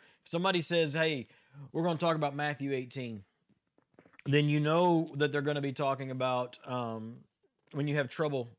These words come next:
between you and a brother. And, uh, that's actually just the second half, uh, of, of the, of the passage. I'm gonna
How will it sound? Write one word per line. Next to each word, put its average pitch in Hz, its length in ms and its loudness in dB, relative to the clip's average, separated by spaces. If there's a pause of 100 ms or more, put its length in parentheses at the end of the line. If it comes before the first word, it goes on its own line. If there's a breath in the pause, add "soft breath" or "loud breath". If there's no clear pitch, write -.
(100)
between 143 280 -8
you 135 100 -4
and 127 80 -4
a 117 40 -8
brother. 110 340 -6 (720 soft breath)
And, 135 280 -4
uh, 120 240 -4 (680)
that's 175 380 0
actually 147 360 0
just 123 260 -4
the 120 100 -8
second 127 340 -4
half, - 400 -12 (180)
uh, 123 380 -4
of, 120 440 -2
of 123 240 -2
the, 113 260 -2
of 120 160 -4
the 110 80 -4
passage. 117 440 -4
I'm 127 100 -4
gonna 147 240 -4